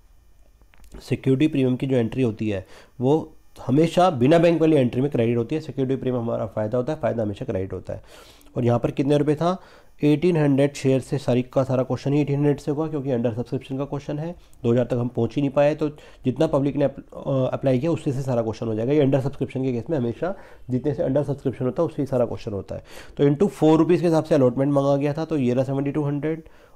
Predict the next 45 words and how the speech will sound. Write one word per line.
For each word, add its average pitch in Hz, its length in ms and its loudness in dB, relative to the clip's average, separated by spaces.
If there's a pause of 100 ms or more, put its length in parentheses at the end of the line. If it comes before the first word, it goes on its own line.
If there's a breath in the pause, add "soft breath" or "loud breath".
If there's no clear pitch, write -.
(100)
और - 200 0
एटीन 147 340 2
हंड्रेड 151 400 4
into 160 320 -2
तीन 156 240 4
रुपये 151 200 -2
तो 156 100 0
शेयर 120 260 -2
कैपिटल 127 340 -2
के 143 140 -2
थे, 160 240 -2 (420 soft breath)
और 151 260 0
एटीन 143 460 0
हंड्रेड 131 600 0 (360 soft breath)
into 139 300 0 (260)
वन 143 200 2
रुपीज 143 260 0
सिक्योरिटी 131 500 0
प्रीमियम 110 260 -2
का 110 120 -2
था, 139 180 2
तो 151 160 -4
एटीन 139 300 -2
थ्री 135 200 -2
जा 139 120 0
फिफ्टी 131 340 -6
फ़ोर 185 300 2 (320 loud breath)
और 135 180 -2
एटीन 139 340 -2
वन 127 240 0
जा 139 80 0
एटीन, 135 300 -4
सबसे 139 220 -6
लास्ट 127 320 2
में 156 80 0
टू 147 120 -4
सिक्योरिटी 135 300 -2
प्रीमियम 127 160 -2
के 131 80 -4
सामने 127 240 0
अमाउंट 117 300 0
आप 107 80 0
देख 117 220 -4
रहे 135 100 -2
हैं। 156 160 -4